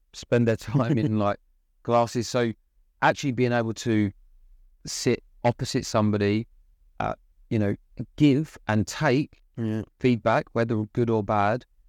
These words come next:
Speaker 1: and to be able to have difficult conversations, and you're not getting that experience anywhere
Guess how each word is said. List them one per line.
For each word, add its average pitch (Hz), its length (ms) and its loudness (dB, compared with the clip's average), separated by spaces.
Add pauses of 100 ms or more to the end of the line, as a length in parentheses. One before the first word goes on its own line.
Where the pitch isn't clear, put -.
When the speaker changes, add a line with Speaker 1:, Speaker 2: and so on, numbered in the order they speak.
(200)
Speaker 1:
and 135 320 2
to 127 100 -2
be 117 140 2
able 117 200 0
to 113 100 -6
have 117 280 -4
difficult 113 360 -4
conversations, 104 840 -2 (680)
and 117 120 0
you're 117 80 2
not 135 300 0
getting 135 300 2
that 110 160 0
experience 113 760 -2 (120)
anywhere 104 480 0